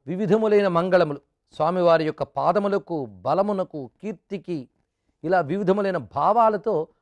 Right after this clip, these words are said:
మంగళము ఈ గీతంలో కనబడుతున్నది. ఇందులో చెప్తున్నటువంటి ఈ మంగళ గీతంలో పోత్తి, పోత్తి అనే పదం వస్తున్నది.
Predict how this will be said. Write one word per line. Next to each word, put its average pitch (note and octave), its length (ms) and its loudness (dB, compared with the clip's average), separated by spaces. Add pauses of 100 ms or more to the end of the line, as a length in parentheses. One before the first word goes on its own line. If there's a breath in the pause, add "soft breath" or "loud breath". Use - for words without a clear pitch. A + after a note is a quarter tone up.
(140)
మంగళము G3 680 2 (260)
ఈ D3+ 120 -12 (120)
గీతంలో G3 340 -2
కనబడుతున్నది. C#3 580 -10 (720)
ఇందులో B3+ 280 4
చెప్తున్నటువంటి A3 800 -2 (160)
ఈ E3+ 60 -2
మంగళ F#3+ 320 0
గీతంలో F3+ 500 0 (400)
పోత్తి, A#3+ 600 -2 (220)
పోత్తి G#3 400 -2
అనే F#3+ 180 2
పదం F3 320 -4
వస్తున్నది. D3+ 440 -8